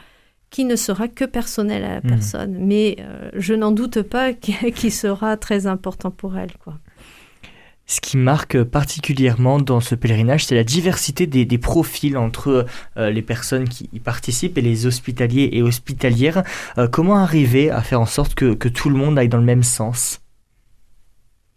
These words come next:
Speaker 1: Bah, j'ai l'impression que ça se fait
Speaker 2: Ça se fait
Speaker 1: naturellement.
Speaker 2: naturellement.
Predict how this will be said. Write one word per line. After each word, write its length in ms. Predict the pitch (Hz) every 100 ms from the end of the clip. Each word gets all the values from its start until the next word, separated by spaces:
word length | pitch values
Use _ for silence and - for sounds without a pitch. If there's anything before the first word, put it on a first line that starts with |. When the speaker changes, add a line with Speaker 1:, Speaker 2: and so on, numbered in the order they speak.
| _ _ _ _ _ _ _ _ _ _ _ _ _ _ _ _ _ _ _ _
Speaker 1:
Bah, 180 | 202 175
j'ai 140 | 160 170
l'impression 440 | 160 - 170 190
que 80 | -
ça 120 | -
se 120 | -
fait 120 | 185
Speaker 2:
Ça 80 | 190
se 60 | 165
fait 400 | - 202 - 208
Speaker 1:
naturellement. 260 | - 240
Speaker 2:
naturellement. 520 | 135 123 127 120 117